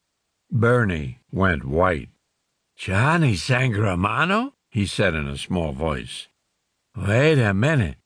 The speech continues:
You mean the mobster? My God, are you telling me that Johnny Sangramano is Katie Starr's brother?" "That's right."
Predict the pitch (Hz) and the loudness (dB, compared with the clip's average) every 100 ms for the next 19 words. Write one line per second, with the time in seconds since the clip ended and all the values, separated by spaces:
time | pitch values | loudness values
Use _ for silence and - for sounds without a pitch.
0 | - 110 139 127 117 110 98 80 85 78 | -6 -2 2 2 2 2 0 -2 -4 -4
1 | 69 71 90 156 185 - 214 247 - _ | -4 -4 -4 -6 -10 -4 -2 -2 -6 _
2 | - 127 131 120 - 107 113 127 120 117 | -4 -2 0 -2 -2 -2 0 0 0 0
3 | 117 113 120 98 87 - - 110 127 147 | 2 2 0 0 -2 -6 -4 -2 0 0
4 | 113 87 - 113 120 104 85 80 78 87 | -2 -4 -4 -2 -2 -2 -4 -2 -2 -2
5 | 92 135 185 - - 104 95 82 - 107 | -2 -2 -2 -6 -4 -2 -2 -4 -4 0
6 | 131 139 107 87 - 98 92 - - 80 | 0 0 -2 -2 -2 -2 -2 -6 -6 -2
7 | 87 113 185 277 285 _ _ _ _ _ | 0 2 0 0 -4 _ _ _ _ _
8 | _ _ - 254 196 233 269 190 | _ _ -6 -4 -2 2 2 2